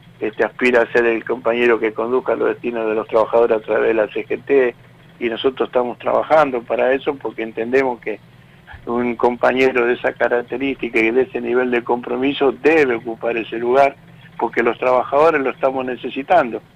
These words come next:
Yo escuchaba recién el relato de ustedes, el compañero de Mar del Plata, y bueno, este, veo que,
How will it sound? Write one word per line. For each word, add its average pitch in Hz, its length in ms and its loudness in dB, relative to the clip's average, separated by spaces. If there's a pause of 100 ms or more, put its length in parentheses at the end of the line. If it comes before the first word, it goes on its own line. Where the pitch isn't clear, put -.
(180)
Yo 147 120 -8
escuchaba 139 460 2
recién 131 380 -2
el 123 100 -2
relato 123 580 -2 (500)
de 120 60 -4
ustedes, 139 640 4 (540)
el 113 80 -10
compañero 117 580 0
de 113 120 0
Mar 110 200 -2
del 110 120 -2
Plata, 123 640 2 (520)
y 117 140 -6
bueno, 139 380 2
este, 110 420 -4
veo 143 280 2
que, 117 300 -4